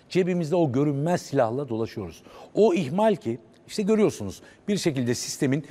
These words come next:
e, bozuk tarafından can alıyor, mağdur ediyor. O ihmal ki bir şekilde geliyor, yas olarak yüreğimizin ortasına bir öküz gibi oturuyor ve nefes alamıyoruz. Bakın küpür ne diyor?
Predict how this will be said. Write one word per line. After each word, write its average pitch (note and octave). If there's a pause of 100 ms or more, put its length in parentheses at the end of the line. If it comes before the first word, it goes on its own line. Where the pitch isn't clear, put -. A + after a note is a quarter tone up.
(180)
e, A2
bozuk C#3
tarafından C3 (240)
can D#3+
alıyor, A2+
mağdur A#2
ediyor. F2 (280)
O E3
ihmal G#3
ki F3+ (320)
bir G#3+
şekilde C#3 (520)
geliyor, D#3+ (1800)
yas E3
olarak B2+ (320)
yüreğimizin C#3+
ortasına B2+
bir E3
öküz D#3
gibi A#2+
oturuyor G2+ (680)
ve C3
nefes C3
alamıyoruz. - (840)
Bakın D3 (320)
küpür -
ne A2+
diyor? E2